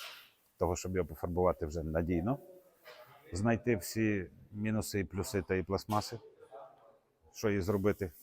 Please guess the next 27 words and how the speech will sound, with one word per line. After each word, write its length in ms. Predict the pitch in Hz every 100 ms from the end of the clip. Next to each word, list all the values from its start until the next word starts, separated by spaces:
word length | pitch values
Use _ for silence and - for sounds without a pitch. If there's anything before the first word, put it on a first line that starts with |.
| - - - - - - -
Просто 260 | 131 117 117
стати 320 | - 113 113
затерти 440 | 110 107 113 -
якось 480 | 95 90 95 - - -
нецікаво. 500 | 95 - 78 76 73
Хочеться 360 | 92 - 95
розвиватися 500 | 85 85 85 76 -
в 40 | 78
тій 100 | 90
справі 460 | - 120 127 131 131
і 260 | 98 98 117 - - - - -
розуміти, 520 | 82 98 104 - 101
що 320 | - 95 92
з 40 | 80
чим 240 | - 107
ти 100 | 101
маєш 220 | 98 92
справу 420 | - 120 135 147 143 - _ _ _ _ _ _ _ _ -
і 60 |
що 160 | 110 120
на 100 | 113
неї 160 | 107 101
наносити, 460 | 107 110 - 92
щоб 140 | - 87
воно 160 | 92
було 240 | 85 90 82
відповідально 640 | 80 90 90 104 107 107